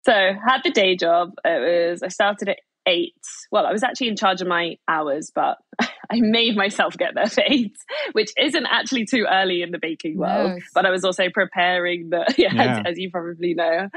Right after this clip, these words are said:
Speaker 1: preparing salads and savory things as well. That was me totally, like, I like, ot-, I say ottolenghi style, like, just, like,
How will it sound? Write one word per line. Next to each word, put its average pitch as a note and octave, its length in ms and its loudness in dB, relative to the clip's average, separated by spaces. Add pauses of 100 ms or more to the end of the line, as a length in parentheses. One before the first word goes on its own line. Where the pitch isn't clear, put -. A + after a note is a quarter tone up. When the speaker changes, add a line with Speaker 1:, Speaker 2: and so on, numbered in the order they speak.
(600)
Speaker 1:
preparing A3 360 0
salads G3 460 2
and F3+ 140 -4
savory F3+ 420 -2
things D#3+ 300 -8
as D#3+ 180 -4
well. D#3 340 0 (220)
That G#3+ 260 2
was G#3 180 0 (100)
me F#3 220 -2
totally, F3 560 -2
like, D#3 500 -4 (320)
I A3 100 6
like, A3 280 2
ot-, - 180 0 (460)
I G#3+ 60 -10
say G#3 160 0
ottolenghi G3 580 2
style, D#3+ 340 2
like, D3+ 220 -2
just, F3 160 -8
like, D#3+ 180 0